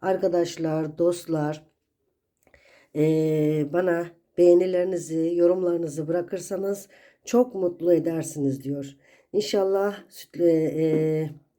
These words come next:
güllacımızı beğenmişsinizdir. İnşallah beğeni ve yorumlarınızla güllacımıza, e, desteklerinizi bekliyoruz. Hoşça kalın. Allah'a emanet olun. Allah'ın rahmeti, bereketi, hidayeti üzerinize olsun.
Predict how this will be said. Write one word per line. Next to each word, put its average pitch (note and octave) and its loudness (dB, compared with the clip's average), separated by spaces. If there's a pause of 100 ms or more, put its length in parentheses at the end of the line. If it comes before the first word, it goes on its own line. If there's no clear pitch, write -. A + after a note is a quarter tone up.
güllacımızı F3 -2
beğenmişsinizdir. G3+ -2 (520)
İnşallah G#3 0
beğeni F#3+ 0
ve F#3 0
yorumlarınızla F3+ 0
güllacımıza, E3+ -2 (400)
e, E3 0 (600)
desteklerinizi F3 -2
bekliyoruz. D3 -2 (300)
Hoşça G3 -2
kalın. G#3 0
Allah'a F3+ 2
emanet E3 -2
olun. D#3+ -2
Allah'ın F3 -2
rahmeti, E3+ 0
bereketi, E3 -2
hidayeti D#3 -6
üzerinize D#3 -2
olsun. E3+ -2